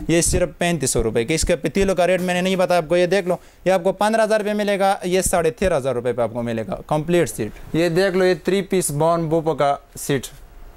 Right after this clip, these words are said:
इसके नीचे candle रख लो, इसमें color और भी है, एक ये white color, एक black color, three piece। इसके ऊपर ढक्कन भी है। और ये देख लो, food factory,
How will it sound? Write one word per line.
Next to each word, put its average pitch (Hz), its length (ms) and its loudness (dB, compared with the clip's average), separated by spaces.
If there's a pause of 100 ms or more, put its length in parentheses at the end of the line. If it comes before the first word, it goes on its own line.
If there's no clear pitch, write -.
(140)
इसके 151 320 0
नीचे 156 280 0
candle 160 440 0
रख 156 100 0
लो, 151 160 2
इसमें 147 280 -2
color 156 260 0
और 156 180 2
भी 147 120 -2
है, 151 160 2
एक 139 160 -8
ये 156 300 0
white 156 320 2
color, 156 300 0
एक 131 220 -4
black 139 240 -2
color, 107 380 -2
three 160 160 2
piece। 127 280 -4
इसके 156 240 0
ऊपर 165 260 2
ढक्कन 165 360 0
भी 170 80 2
है। 160 180 0 (800)
और 127 220 2
ये 147 160 2
देख 143 220 0
लो, 143 160 2 (540)
food 147 180 2
factory, 147 500 0